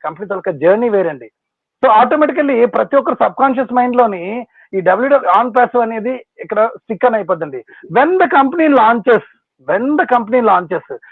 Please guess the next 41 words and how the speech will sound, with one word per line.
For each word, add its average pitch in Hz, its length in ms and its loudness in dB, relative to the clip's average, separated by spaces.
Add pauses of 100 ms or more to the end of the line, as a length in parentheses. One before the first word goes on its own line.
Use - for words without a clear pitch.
(140)
లాంచ్ 277 300 2
అయిన 269 140 -2
తర్వాత 226 500 4
even 277 360 0
చూడండి 247 220 2
మన 220 180 0
టూల్స్ 254 300 0
అన్ని 254 240 0
కూడా 247 160 2
over 240 340 4
the 262 140 0
market 233 300 0
value 202 300 -2
అండి. 120 160 -14 (380)
ఫస్ట్ 220 200 -2
ఈ 294 40 2
పాయింట్ 254 280 0
గుర్తుపెట్టుకోవాలా, 196 580 -2 (180)
over 254 240 2
the 262 140 2
market 233 340 0
value 233 280 0
tool. 220 340 0 (420)
ఒక్క - 280 2 (100)
టూల్ 339 180 4
ఎప్పుడైతే 320 320 0
డిస్రప్ట్ 294 440 2
అయిందో, 233 420 2
for 220 120 2
example 247 360 2
ఓ 254 40 2
కనెక్ట్ 254 320 0
తీసుకోండి, 202 520 -6 (880)
alt, 240 160 0 (460)
auto 254 160 2
language 247 400 4 (100)
translation 220 540 0 (320)
and 208 160 2 (180)
virtual 214 380 2
background, 208 500 0
విబిజి, 196 580 -4